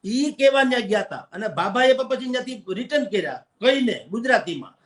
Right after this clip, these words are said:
કે ભાઈ તમારા પાપ તમે ફોડી ખાઓ. હવે મારે, કારણ કે એને આમાં હવે રસ નથી રહ્યો. હું તમને ભારતીય જનતા પાર્ટીના એક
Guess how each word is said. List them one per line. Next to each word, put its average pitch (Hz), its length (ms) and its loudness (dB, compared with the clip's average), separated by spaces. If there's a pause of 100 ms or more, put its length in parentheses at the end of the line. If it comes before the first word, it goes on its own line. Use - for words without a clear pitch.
(180)
કે 226 60 -8
ભાઈ 247 140 0
તમારા 240 360 2
પાપ 233 360 -2
તમે 220 140 -6
ફોડી 202 260 -8
ખાઓ. 175 280 -6
હવે 170 80 -6
મારે, 202 260 -4
કારણ 214 160 -6
કે 233 100 -6
એને 226 320 0
આમાં 240 600 -4
હવે 226 140 4
રસ 220 360 0
નથી 240 240 -4
રહ્યો. 240 200 0
હું 220 160 0
તમને 233 200 -4
ભારતીય 196 420 -6
જનતા 214 320 -6
પાર્ટીના 220 460 -2
એક 226 140 -4